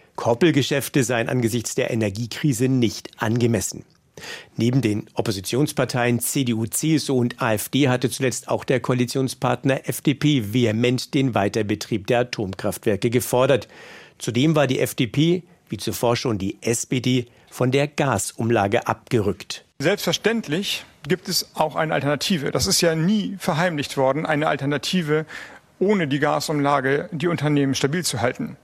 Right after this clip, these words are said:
Speaker 1: Er habe zur Kenntnis genommen, so Habeck, dass nun offenbar alternative Finanzierungsmöglichkeiten zur Stützung der angeschlagenen Gasimporteure zur Verfügung stünden, die, Zitat, „vor drei Monaten noch nicht gefunden wurden“.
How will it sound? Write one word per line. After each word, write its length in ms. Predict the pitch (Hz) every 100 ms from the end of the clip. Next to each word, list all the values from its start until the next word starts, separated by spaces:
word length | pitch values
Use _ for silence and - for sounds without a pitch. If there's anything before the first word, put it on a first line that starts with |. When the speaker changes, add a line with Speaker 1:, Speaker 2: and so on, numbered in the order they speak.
| -
Speaker 1:
Er 120 | 113
habe 180 | 110 110
zur 160 | 117
Kenntnis 440 | - 147 175 180 -
genommen, 360 | 165 147 147
so 160 | 131 123
Habeck, 360 | 131 139 147 - - -
dass 180 | - 113
nun 220 | 160 165
offenbar 540 | 180 147 - 139 135 -
alternative 680 | 139 120 139 123 117 131 135
Finanzierungsmöglichkeiten 1700 | 127 143 139 151 - 175 180 135 120 - 131 120 120 - 120 113 -
zur 220 | 110 - 104
Stützung 600 | - 147 139 - 123 110
der 260 | 113 113
angeschlagenen 800 | 123 120 113 - 117 104 117 110
Gasimporteure 1040 | 107 101 104 - 120 107 120 104 113 110 107
zur 160 | 143
Verfügung 560 | 120 151 - 175 127 120
stünden, 440 | - 139 98 110
die, 280 | 101 160 170 - _
Zitat, 560 | - 110 87 113 147 - - -
„vor 240 | - - 101
drei 320 | 120 101 120
Monaten 460 | 127 123 113 - 123
noch 200 | 127 151
nicht 380 | 151 135 -
gefunden 580 | - - 131 117 - 113
wurden“. 240 | 107 98